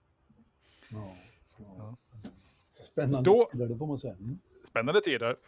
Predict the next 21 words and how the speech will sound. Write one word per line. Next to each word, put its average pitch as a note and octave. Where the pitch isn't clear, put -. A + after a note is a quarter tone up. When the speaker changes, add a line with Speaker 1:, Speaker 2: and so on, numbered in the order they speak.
Speaker 2:
Eh, D3
då F#3
ska G#3+
vi G#3+
lägga F#3
nationalekonomhatten D3
på C#3
hyllan B2+
för -
den B2
här E3
gången C3+
och C#3
lägga C3+
på C3+
oss -
epidemiolog C#3+
eller C3+
Speaker 1:
Vad -
var B2+
Speaker 2:
virologprofessurhatten, D3